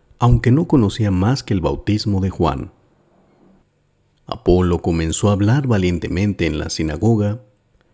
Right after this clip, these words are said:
Cuando lo oyeron Priscila y Aquila, lo tomaron por su cuenta y le explicaron con mayor exactitud la doctrina del Señor. Como él deseaba pasar a Grecia,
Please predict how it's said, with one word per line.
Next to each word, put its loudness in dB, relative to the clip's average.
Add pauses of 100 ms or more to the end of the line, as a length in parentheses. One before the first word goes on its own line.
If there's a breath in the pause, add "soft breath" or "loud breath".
(400)
Cuando 4
lo 6
oyeron 2
Priscila -2
y -2
Aquila, 0 (540)
lo -2
tomaron 2
por 2
su 0
cuenta 2 (320)
y 6
le 6
explicaron 0
con 0
mayor -2
exactitud -2 (500 soft breath)
la -2
doctrina 0
del -2
Señor. -4 (1120)
Como -4
él 0
deseaba 0
pasar -2
a -2
Grecia, -2